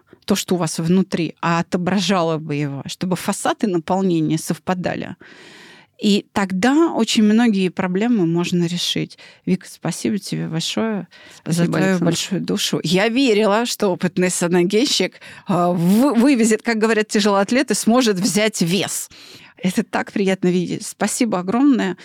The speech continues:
Speaker 1: э, за, за то, что ты, в общем, как-то не робея взялась за эту историю, очень четко отвечала, вообще ни в одном моменте не поплыла. Спасибо огромное. А вам, дорогие друзья,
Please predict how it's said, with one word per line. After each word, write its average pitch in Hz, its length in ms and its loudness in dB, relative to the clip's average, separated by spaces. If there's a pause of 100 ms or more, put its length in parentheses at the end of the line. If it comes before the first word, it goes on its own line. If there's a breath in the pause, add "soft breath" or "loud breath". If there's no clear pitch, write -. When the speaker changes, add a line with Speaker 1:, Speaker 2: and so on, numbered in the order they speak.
(260 loud breath)
Speaker 1:
э, 160 260 -4
за, 175 540 -2 (420)
за 180 140 0
то, 220 140 0
что - 220 -4
ты, 208 240 0
в 190 80 -4
общем, 175 240 -4
как-то 175 400 -4 (560 loud breath)
не 202 240 4
робея 202 600 2
взялась 170 760 0 (580 loud breath)
за 170 220 -2
эту 170 260 2
историю, 240 460 0
очень 214 240 2
четко 175 320 -4
отвечала, 202 480 -2
вообще 196 480 0
ни 165 100 4
в 151 60 -4
одном 160 440 0
моменте 165 460 2
не 160 120 4
поплыла. 175 600 -2 (560 loud breath)
Спасибо 175 460 -2
огромное. 156 560 -4 (460 loud breath)
А 143 160 -4
вам, 220 220 4
дорогие 165 380 -2
друзья, 156 580 -4